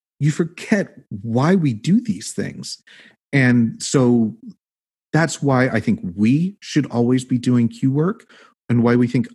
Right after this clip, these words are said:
other people should, why I think other people should be doing it as, as much as you can.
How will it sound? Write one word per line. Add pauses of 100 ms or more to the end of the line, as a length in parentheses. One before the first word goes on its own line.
other
people
should, (180)
why
I
think (260)
other
people
should
be
doing
it
as,
as
much
as
you
can.